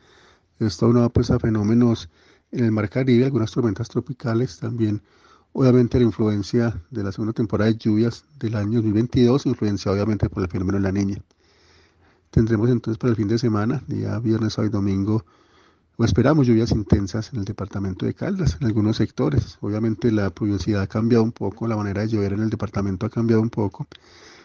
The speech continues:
No se presentan lluvias tan extensas en tiempo, sino por el contrario se presentan lluvias intensas en po-, en cortos periodos de tiempo. Esto hace que se puedan presentar deslizamientos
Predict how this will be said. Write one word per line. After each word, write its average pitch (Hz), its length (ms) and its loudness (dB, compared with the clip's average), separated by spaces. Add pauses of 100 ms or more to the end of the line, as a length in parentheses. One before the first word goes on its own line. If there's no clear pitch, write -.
(180)
No 123 80 0
se 127 100 4
presentan 113 380 4
lluvias 117 320 4
tan 101 300 0 (180)
extensas 113 640 -4
en 120 100 2
tiempo, 113 500 0 (140)
sino 107 220 -2
por 117 100 2
el 120 80 4
contrario 113 340 -2
se 120 100 0
presentan 110 420 -2
lluvias 120 260 2
intensas 135 640 -2
en 117 80 0
po-, - 220 -12 (180)
en 104 140 -4
cortos - 280 -2
periodos 104 280 -2
de 110 80 2
tiempo. - 420 -2 (920)
Esto 127 340 4
hace 123 240 2
que 127 180 -4
se 101 300 -4 (160)
puedan 101 160 -4
presentar 110 420 0
deslizamientos 107 800 0